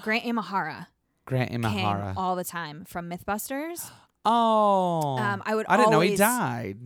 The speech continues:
Speaker 1: Yeah, he passed away, uh, a couple years ago, unfortunately.
Speaker 2: Oh, no.
Speaker 1: Um, but he would always be at the fair. I'd
Speaker 2: Yeah.
Speaker 1: see him all the time. Um, but I know a ton of people. Like, I know Zachary Levi was there
Speaker 2: Mm-hmm.
Speaker 1: at one point. Like,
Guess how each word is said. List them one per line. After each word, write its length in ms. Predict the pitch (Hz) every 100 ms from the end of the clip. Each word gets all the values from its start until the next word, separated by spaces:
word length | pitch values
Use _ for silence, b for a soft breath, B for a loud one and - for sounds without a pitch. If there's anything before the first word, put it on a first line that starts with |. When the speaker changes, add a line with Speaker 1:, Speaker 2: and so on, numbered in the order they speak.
| 107
Speaker 1:
Yeah, 300 | 208 214 208
he 120 | 202
passed 280 | 208 180 -
away, 320 | 175 165 175 -
uh, 280 | 180 185
a 40 | 185
couple 160 | - 185
years 140 | -
ago, 100 | -
unfortunately. 460 | - - - - 196
Speaker 2:
Oh, 220 | 220 226
no. 180 | 247 269
Speaker 1:
Um, 680 | 220 196 180 170 156 160 175 _
but 260 | 196 175 -
he 840 | - - 208 196 190 180 175 170 - _
would 160 | 196 190 - _ _ -
always 300 | 196 147 170
be 100 | 156
at 100 | 156
the 60 |
fair. 200 | 190 127 78
I'd 80 |
Speaker 2:
Yeah. 160 | 98 98
Speaker 1:
see 60 | 82
him 100 | - -
all 320 | 190 165 160
the 160 | 185 180
time. 460 | 165 160 147 156 190 b b b -
Um, 320 | 208 202 185 208
but 100 | 254
I 100 | 277
know 280 | 320 320
a 40 | 311
ton 180 | - 277
of 40 |
people. 180 | 294 202
Like, 180 | 180 180
I 60 |
know 120 | 196 214
Zachary 320 | 190 180 165
Levi 320 | 185 240 240
was 140 | 233
there 420 | 220 226 220 220 127
Speaker 2:
Mm-hmm. 240 | 123 104
Speaker 1:
at 100 | 110
one 180 | 107 214
point. 720 | 214 220 214 208 208 202 196 -
Like, 400 | 185 165 160 -